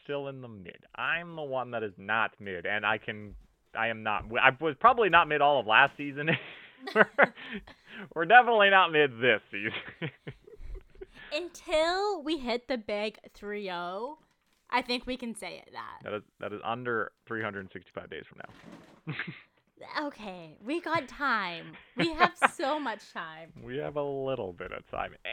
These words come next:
Speaker 1: Anyway, other than that, so Krista's feeling old is what we've gone down to.
Speaker 2: Yeah, but then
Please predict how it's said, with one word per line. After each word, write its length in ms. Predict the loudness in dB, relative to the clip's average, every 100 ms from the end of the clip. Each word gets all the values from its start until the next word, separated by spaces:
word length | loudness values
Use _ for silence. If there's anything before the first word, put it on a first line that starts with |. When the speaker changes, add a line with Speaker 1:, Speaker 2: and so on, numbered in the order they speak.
| -4
Speaker 1:
Anyway, 760 | -2 0 0 0 -2 -6 -10 -14 -20 -20 _ _
other 220 | -4 -2
than 160 | -2 -2
that, 220 | 0 -2
so 80 | -2
Krista's 320 | -4 -6 -6 -6
feeling 240 | -6 -4
old 300 | -4 -6 -6 -14 -20 -20 -20 -20 -20 _
is 120 | -12
what 160 | -6 -4
we've 180 | -6 -10 -18 -20 0
gone 240 | 4 4
down 240 | 2 0 -2
to. 240 | -12 -14 -16 -20 _ -20 _ _ _ _ -20 -20 -20 -20 -20 -20 _ _
Speaker 2:
Yeah, 400 | -8 0 4 4
but 140 | 2 -4
then 160 | -8